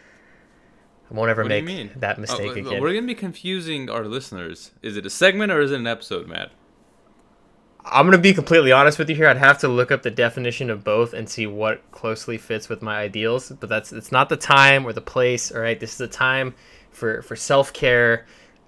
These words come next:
Speaker 1: and talking about our days and what's going on with us. So, you know, what's, what's been going on with you?
Speaker 2: Uh, well, a segment is,
Speaker 1: <laughs>
Speaker 2: uh,
Speaker 1: I fucking knew it.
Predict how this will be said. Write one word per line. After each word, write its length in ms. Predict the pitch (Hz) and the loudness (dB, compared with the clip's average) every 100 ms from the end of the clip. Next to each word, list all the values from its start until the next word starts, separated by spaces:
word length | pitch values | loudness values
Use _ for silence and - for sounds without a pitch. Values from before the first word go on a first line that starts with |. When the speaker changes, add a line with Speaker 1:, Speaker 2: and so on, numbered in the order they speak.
| _ 123 | _ -14
Speaker 1:
and 140 | 113 | -8
talking 380 | - 135 131 135 | 2 2 2 0
about 240 | 120 117 | 2 2
our 100 | 110 | 2
days 640 | 101 107 104 101 101 95 - | 0 0 0 -2 -6 -12 -14
and 220 | 98 98 | -12 -6
what's 180 | 110 - | -6 -6
going 220 | 104 101 | -8 -6
on 180 | 98 98 | -6 -6
with 160 | 98 | -8
us. 240 | 104 101 - | -10 -10 -12
So, 280 | - 101 | -12 -10
you 140 | 98 104 | -8 -8
know, 140 | 120 | -8
what's, 320 | 131 127 - | -4 -6 -6
what's 160 | 127 123 | -8 -8
been 140 | 147 | -6
going 200 | 135 139 | -6 -4
on 80 | 143 | -6
with 120 | 147 | -8
you? 160 | 185 - _ _ _ _ _ _ _ _ _ _ _ _ | -10 -14 _ _ _ _ _ _ _ _ _ _ _ _
Speaker 2:
Uh, 340 | - 123 127 127 | -2 2 4 2
well, 220 | 135 131 | 0 -2
a 60 | 123 | -4
segment 640 | - 147 147 156 151 139 - | -2 -4 -2 -6 -8 -12 -10
is, 480 | 117 107 104 101 101 | -6 -4 -6 -8 -10
Speaker 1:
<laughs> 100 | - | -6
Speaker 2:
uh, 600 | 101 98 95 87 185 175 | -4 -2 -2 2 4 4
Speaker 1:
I 80 | 143 | 4
fucking 400 | - 226 165 143 | 6 8 6 8
knew 140 | 147 | 8
it. 240 | 135 160 | 8 4